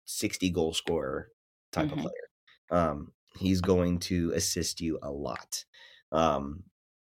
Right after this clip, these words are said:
Speaker 1: and I think, I think part of the, the judgment has come from all of the injuries the Avs have had of like, "Hey, listen,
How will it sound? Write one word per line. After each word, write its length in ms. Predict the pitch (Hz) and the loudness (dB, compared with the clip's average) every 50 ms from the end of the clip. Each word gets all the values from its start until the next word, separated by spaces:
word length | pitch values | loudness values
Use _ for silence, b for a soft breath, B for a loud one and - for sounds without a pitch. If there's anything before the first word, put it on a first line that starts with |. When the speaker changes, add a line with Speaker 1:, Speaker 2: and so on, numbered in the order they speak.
| _ _ _ _ - - - | _ _ _ _ -12 0 4
Speaker 1:
and 240 | 107 104 101 98 95 | 6 6 6 6 6
I 80 | 104 | 4
think, 340 | 107 - 151 151 147 - - B B B B B - | 6 6 6 6 6 4 -4 B B B B B 4
I 40 | - | 6
think 200 | 135 165 170 170 | 6 6 6 6
part 200 | - - 131 131 | 8 10 10 10
of 80 | 131 123 | 10 10
the, 360 | 123 120 110 107 104 101 90 | 10 10 10 10 10 8 6
the 100 | 92 104 | 4 2
judgment 360 | 101 101 101 98 98 104 101 92 | 6 8 8 8 8 6 4 6
has 140 | 92 90 | 4 4
come 240 | 90 - 92 87 87 | 4 4 2 2 2
from 200 | 87 - 87 82 | 2 0 0 2
all 160 | 71 82 82 85 | 2 2 2 2
of 80 | 82 | 0
the 120 | 82 82 67 | -2 -4 -4
injuries 300 | 78 85 - 95 95 107 | -4 -4 -2 0 0 0
the 140 | 110 117 101 | 0 0 2
Avs 120 | 117 120 | 2 2
have 120 | 120 117 113 | 2 2 4
had 160 | 127 131 127 | 4 4 4
of 100 | 104 - | 4 2
like, 180 | 87 82 78 - | 2 0 0 2
"Hey, 180 | - 92 82 | 2 2 2
listen, 540 | 80 85 85 87 - 92 90 87 85 85 92 | 4 4 2 2 2 2 2 2 0 -2 -6